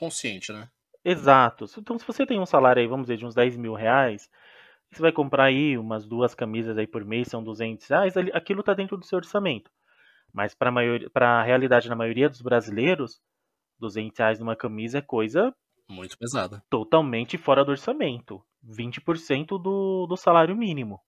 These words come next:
Speaker 2: Cara, hoje a gente tem muita gente endividada no, no Brasil.
Speaker 1: Cara, na pesquisa que eu fiz, eu vi que quarenta e seis por cento das pessoas inadimplentes, elas reconheceram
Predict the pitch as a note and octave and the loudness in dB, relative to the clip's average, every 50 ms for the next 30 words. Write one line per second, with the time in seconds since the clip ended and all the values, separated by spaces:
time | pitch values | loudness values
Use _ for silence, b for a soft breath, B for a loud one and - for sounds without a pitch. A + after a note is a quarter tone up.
0 | _ _ - - A#2 A2 G#2 G2+ G2 G2+ G#2 A#2 B2 - - C3 A#2+ A2 G#2 A2+ | _ _ -4 0 0 0 0 -2 -8 -10 -12 -12 -12 -12 -10 -10 -10 -8 -10 -10
1 | A#2 - C#3 A#2 A2+ A2 A2 - A#2+ A2 A2 G#2+ - A#2 G#2+ G#2 F#2+ F#2+ G2 - | -8 -8 -8 -8 -8 -10 -10 -12 -12 -12 -12 -10 -10 -8 -6 -4 -4 -4 -4 -6
2 | G#2+ G2 G2 G2 F#2+ F#2+ F#2 F#2+ - - A#2 G2+ - A2 G#2 F#2 - - F2+ F#2 | -10 -10 -12 -14 -16 -18 -20 -20 -16 -14 -10 -6 -4 -4 -4 -6 -8 -14 -18 -18
3 | _ _ _ - - C#3+ C3+ B2 B2 B2 A#2+ D3 C3+ - - D3 D3 D3+ C#3+ - | _ _ _ -14 -10 -10 -8 -4 -4 -4 -2 -2 -4 -4 -6 -8 -8 -8 -6 -6
4 | A#2+ G#2 - - A2+ A#2+ C3+ B2 A#2+ - A2 G2+ G2+ A#2 A#2+ - C3 B2 - - | -6 -8 -6 -8 -6 -6 -6 -6 -8 -10 -10 -8 -6 -8 -8 -8 -10 -12 -6 -4
5 | - B2 A#2 A2+ A#2+ D3+ F3+ - G3+ F3 - D#3 D3 C3 - C3+ B2+ - B2+ A#2+ | -2 0 0 0 -2 -4 -6 -8 -8 -6 -6 -6 -6 -6 -8 -10 -8 -8 -8 -8
6 | - - A2+ A2+ A2 - A#2+ A2+ - - A2 G#2 G#2 G#2 A2 A2 A2 A2 G2+ G2 | -8 -8 -8 -8 -8 -8 -10 -10 -8 -8 -8 -8 -8 -10 -10 -8 -8 -8 -8 -10
7 | F2+ _ G2+ G#2 A2+ C#3 C3+ - G2 F2+ - - - _ _ _ _ _ _ _ | -10 _ -6 -4 -4 -4 -6 -6 -8 -8 -10 -12 -14 _ _ _ _ _ _ _
8 | _ - G2+ G#2 G#2+ A2 A#2+ A#2+ - - D3 D3+ D#3 D3 C3+ - - - C#3 C#3 | _ -6 -4 -2 0 0 0 0 0 -2 -2 -2 -2 -2 -4 -4 -2 0 2 2
9 | E3+ F#3+ E3 A#2 G#2 | 2 2 2 -2 -4